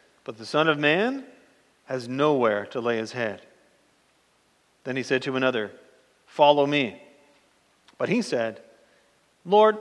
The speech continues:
let me first go and bury my father.' Jesus said to him, 'Let the dead bury their own dead, but you go and preach the kingdom of God.'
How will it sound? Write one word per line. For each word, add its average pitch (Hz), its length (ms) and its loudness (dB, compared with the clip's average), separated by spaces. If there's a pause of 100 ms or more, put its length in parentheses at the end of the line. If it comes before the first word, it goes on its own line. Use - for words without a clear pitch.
let 254 140 0
me 220 100 -4
first 247 340 -2
go 247 220 4
and 147 120 -4
bury 202 240 4
my 175 140 0
father.' 208 460 -2 (1200)
Jesus 123 600 -4 (120)
said 135 240 -4
to 120 100 -4
him, 110 220 -6 (440)
'Let 139 100 -6
the 135 80 -6
dead 151 580 4
bury 156 320 4
their 147 240 -2
own 139 240 -4
dead, 107 300 -6 (480)
but 127 200 -2
you 175 480 -2 (580)
go 170 280 8
and 151 160 -6
preach 139 380 -2
the 123 100 -10
kingdom 131 320 -6
of 120 120 -6
God.' 107 360 -2